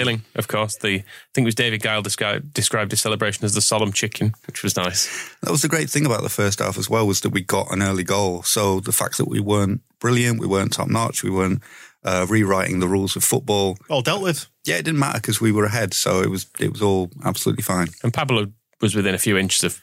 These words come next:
Speaker 1: of putting his two up in the opening ten minutes as well, which would have been, which would probably have opened the floodgates sooner, 'cause in the second half, it was just a matter of how many we, we were gonna score as soon as that second went in.
Speaker 2: The list of chances in the fifteen minutes, uh, between the,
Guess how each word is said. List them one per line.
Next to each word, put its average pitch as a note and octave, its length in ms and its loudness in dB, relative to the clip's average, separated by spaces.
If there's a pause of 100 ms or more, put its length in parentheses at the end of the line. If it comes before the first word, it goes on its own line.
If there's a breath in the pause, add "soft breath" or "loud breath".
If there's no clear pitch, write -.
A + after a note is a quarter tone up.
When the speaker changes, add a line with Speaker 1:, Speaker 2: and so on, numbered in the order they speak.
(100)
Speaker 1:
of A2 100 0
putting E2+ 180 0
his F#2+ 100 0
two G2+ 200 2
up F2 140 0
in F2+ 80 -2
the F2+ 180 0
opening F#2 280 0
ten F#2 200 -2
minutes F2 300 0
as F2 80 -4
well, D#2+ 120 2
which - 220 -2
would E2 100 -2
have F2 100 -8
been, E2 280 -6 (680 loud breath)
which D3 180 2
would D3+ 160 2
probably B2+ 260 2
have A2+ 60 2
opened A2+ 200 0
the G2+ 60 0
floodgates G2+ 420 0
sooner, G2 260 2
'cause A2 140 -2
in A2+ 100 0
the A#2+ 60 4
second A#2+ 300 0
half, G2+ 220 0
it - 100 -4
was F#2 100 0
just - 200 0
a G2+ 40 2
matter - 160 0
of - 60 -4
how G2 100 0
many F#2 160 2
we, F#2 100 2 (140)
we G2+ 160 2
were G2 40 2
gonna F2+ 180 0
score F#2 360 0
as F2 80 0
soon F#2+ 160 0
as F2 60 -2
that - 160 0
second F#2 320 0
went E2+ 160 0
in. F2+ 160 -4 (140)
Speaker 2:
The B2 100 4
list C#3+ 400 2
of - 100 -2
chances F#2+ 640 0
in E2+ 140 0
the F2+ 60 0
fifteen G2+ 440 0
minutes, - 540 0 (160)
uh, E2+ 220 2
between F2+ 480 0
the, F2 300 -2